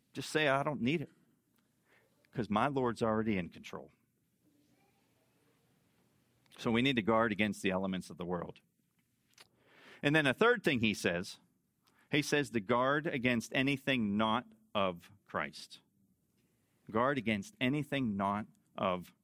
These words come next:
Christ. In other words, anything that doesn't measure up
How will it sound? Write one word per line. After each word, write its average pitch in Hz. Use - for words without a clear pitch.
Christ. -
In 135
other 202
words, 107
anything 196
that 147
doesn't 147
measure 135
up 117